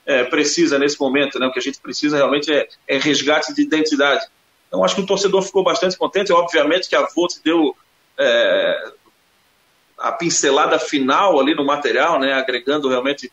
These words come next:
com um tecido diferenciado, tecido jacquard é realmente de altíssimo nível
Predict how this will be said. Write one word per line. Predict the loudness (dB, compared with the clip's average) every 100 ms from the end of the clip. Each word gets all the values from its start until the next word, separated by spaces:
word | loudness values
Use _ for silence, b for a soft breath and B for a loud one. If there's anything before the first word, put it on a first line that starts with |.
| _ _ -4
com | -2
um | 0
tecido | 0 0 0
diferenciado, | -2 -2 -2 0 0 0 0
tecido | -2 0 0
jacquard | 0 0 0 2
é | 2
realmente | 2 0 -2
de | 0
altíssimo | 0 0 -4 -6 -2
nível | 2 2 2 -2